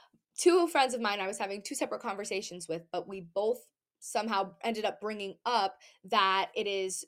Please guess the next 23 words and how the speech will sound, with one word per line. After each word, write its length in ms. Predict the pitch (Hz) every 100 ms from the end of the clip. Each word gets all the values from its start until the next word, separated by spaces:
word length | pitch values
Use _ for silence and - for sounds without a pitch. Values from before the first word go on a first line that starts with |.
| -
so 300 | - 247 254
important 500 | 226 226 208 196 165
to 400 | - 214 190 180 _ _
go 280 | 185 247 254 -
after 460 | 185 202 - 247 247
the 100 | 240
things 340 | 226 190 196
that 140 | 185
scare 240 | - - 180
you 160 | 180
most, 360 | 180 165 226 -
because 380 | 247 226 185 175 - _ _ _ _
that 220 | 214 - _
usually 360 | 226 269 339 294
means 200 | 254 240
there's 160 | 220
a 40 | 175
breakthrough 600 | 165 180 175 - - -
there. 180 | 147 98
That 140 | 110
usually 440 | 202 220 302 285 269
means 400 | 233 226 233 226
that 280 | 220 190 190